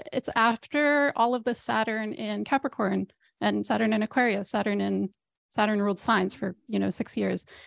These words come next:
And then we go into this emotive thing where it's like, what, what is happening? Why are we here? <laughs> You know, that's very, very, like, Saturn in Pisces.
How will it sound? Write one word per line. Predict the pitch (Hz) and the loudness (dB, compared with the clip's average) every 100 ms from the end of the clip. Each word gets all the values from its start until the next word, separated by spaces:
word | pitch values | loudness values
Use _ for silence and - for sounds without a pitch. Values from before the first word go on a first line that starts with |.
| - - | -8 0
And | 226 | 4
then | 240 | 4
we | |
go | 233 240 | 6 6
into | 247 240 - | 6 4 2
this | 220 208 - - | 0 -2 -6 -6
emotive | 233 226 226 226 202 | 0 2 2 2 -2
thing | - - 240 | -6 -4 -2
where | 220 | -2
it's | 202 - | -2 -2
like, | 214 | -2
what, | 226 269 311 | 0 0 -2
what | 320 285 311 | -4 -4 -4
is | 294 | -6
happening? | - 254 - 202 196 202 | -8 -8 -4 -4 -4 -4
Why | 233 | -2
are | 262 | -2
we | 240 | -2
here? | 220 - - 247 262 | -6 -6 -2 2 4
<laughs> | |
You | 277 320 | 8 10
know, | - 359 | 10 10
that's | 330 - | 8 6
very, | 220 254 226 226 415 - _ - 339 | 6 6 6 4 0 -4 _ -10 -2
very, | 240 226 214 | 2 4 4
like, | 202 190 - | 2 -2 -6
Saturn | - 190 185 180 | -6 -4 -4 -4
in | 208 | -4
Pisces. | - 190 - - 233 | -4 -6 -6 -8 -8